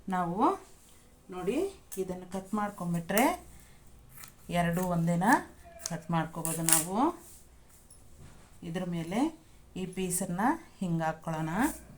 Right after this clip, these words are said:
ಈ ಪೀಸನ್ನ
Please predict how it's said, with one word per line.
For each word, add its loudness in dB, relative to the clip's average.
ಈ -10
ಪೀಸನ್ನ -6